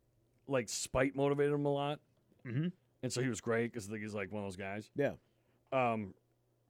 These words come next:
Speaker 1: can he keep that spite? Like, like, Brady's fueled himself on, on, on fake rage and fake, fake, like, you know,
Speaker 2: Piss and vinegar and
Speaker 1: Yeah.
Speaker 2: and, uh,
Speaker 1: I mean,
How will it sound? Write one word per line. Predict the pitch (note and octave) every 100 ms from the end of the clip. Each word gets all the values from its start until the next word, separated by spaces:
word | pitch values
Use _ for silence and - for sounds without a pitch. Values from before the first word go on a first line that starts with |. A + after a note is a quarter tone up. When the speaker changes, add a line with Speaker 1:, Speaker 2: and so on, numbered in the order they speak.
| _
Speaker 1:
can | -
he | C3
keep | - D#3
that | D3+ C3
spite? | - - B2+ E3+
Like, | F#3 D#3+
like, | E3 D3+
Brady's | E3 B3 G#3+
fueled | - D3+
himself | C#3 - C#3 C3
on, | C3 B2+ -
on, | C3 B2 A2 -
on | B2 A2+
fake | - D3 C#3 A#2
rage | B2 C3 C3 B2+ A#2
and | A2
fake, | - C3+ B2+ - _ _ _ _ -
fake, | C3+ B2+ -
like, | C3 A#2 G#2+ - _ _ _ _
you | B2 A#2+
know, | A2 G#2 G#2 - _ _ - -
Speaker 2:
Piss | - C3+ -
and | G#2
vinegar | G#2 G#2+ G2 G2+ G2+
and | F#2+ F2+ F2
Speaker 1:
Yeah. | C#3+ F3 B2+ G2
Speaker 2:
and, | G2 F#2+ F#2 F#2
uh, | F#2 F2 - - -
Speaker 1:
I | G3+
mean, | B3+ C4